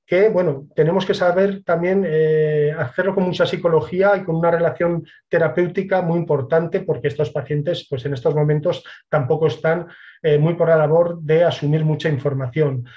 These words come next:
Como decía también Sara, es fundamental y había que protocolizarlo en todos los preoperatorios, el marcaje del estoma. Y ese marcaje del estoma tiene que ser realizado en distintas posiciones. ¿Cuántas veces se hace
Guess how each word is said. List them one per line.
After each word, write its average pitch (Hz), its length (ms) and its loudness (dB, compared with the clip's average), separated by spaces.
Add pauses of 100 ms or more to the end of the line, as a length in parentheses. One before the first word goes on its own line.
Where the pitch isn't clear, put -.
(200)
Como 170 220 2
decía 202 500 2
también 180 380 2
Sara, 196 380 0
es 208 200 4
fundamental 165 720 0
y 156 40 2
había 190 240 2
que 208 120 2
protocolizarlo 165 880 0
en 151 80 0
todos 175 140 0
los 175 140 -4
preoperatorios, 160 880 -2 (300)
el 156 120 0
marcaje 151 520 0
del 170 160 -2
estoma. 127 600 -4
Y 170 160 0
ese 156 180 0
marcaje 196 380 0
del 170 140 0
estoma 165 400 0
tiene 170 220 0
que 170 100 0
ser 160 180 0
realizado 156 640 0 (240)
en 160 180 -2
distintas 185 480 -2
posiciones. 143 680 -4
¿Cuántas 190 380 2
veces 196 340 0 (300)
se - 140 0
hace 185 380 0